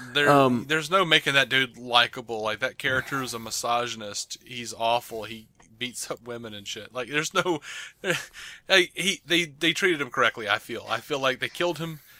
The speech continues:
Speaker 1: and that was funny. They killed him in a funny way, and I enjoyed it. And I was not ever invested in him, nor did I ever wanna be.
Speaker 2: Yeah, I just,
Speaker 1: And I was
Speaker 2: I,
Speaker 1: fine with
Speaker 2: it
Speaker 1: that.
Speaker 2: just,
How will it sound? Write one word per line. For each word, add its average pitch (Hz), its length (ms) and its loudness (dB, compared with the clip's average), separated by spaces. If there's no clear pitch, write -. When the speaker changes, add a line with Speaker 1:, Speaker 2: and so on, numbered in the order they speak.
Speaker 1:
and 120 200 0
that 120 140 4
was 120 140 -6
funny. 143 420 -4
They 123 80 -4
killed 147 240 0
him 139 80 -2
in 127 60 0
a 117 40 0
funny 139 300 -4
way, 117 360 -6
and 123 140 6
I 113 100 8
enjoyed 110 400 -4
it. - 180 -12
And 113 360 -4
I 113 220 0
was 113 380 -10
not 139 300 6
ever 139 280 2
invested 135 520 -2
in 131 120 -8
him, 131 340 -4
nor 117 160 -2
did 120 160 -2
I 110 120 2
ever 107 200 -6
wanna 113 240 -4
be. 170 240 -8
Speaker 2:
Yeah, 139 280 8
I 190 80 10
just, 196 240 8
Speaker 1:
And - 80 4
I 170 80 12
was 156 100 8
Speaker 2:
I, 151 40 6
Speaker 1:
fine 147 180 6
with 139 100 2
Speaker 2:
it 147 40 4
Speaker 1:
that. 143 80 2
Speaker 2:
just, 135 200 4